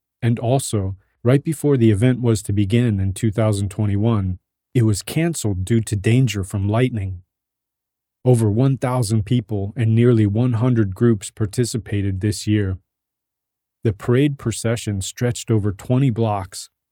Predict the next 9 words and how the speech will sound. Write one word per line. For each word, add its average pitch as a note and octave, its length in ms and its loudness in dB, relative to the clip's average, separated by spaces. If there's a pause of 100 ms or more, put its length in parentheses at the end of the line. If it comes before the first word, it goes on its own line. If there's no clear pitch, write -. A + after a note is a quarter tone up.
(100)
and A#2 140 2
attracted A2+ 640 -2
thousands A#2 500 2
of G#2 140 0
spectators G2+ 840 -2
who A2 120 0
lined A2 360 2
the G#2 40 2
streets, G2+ 640 -2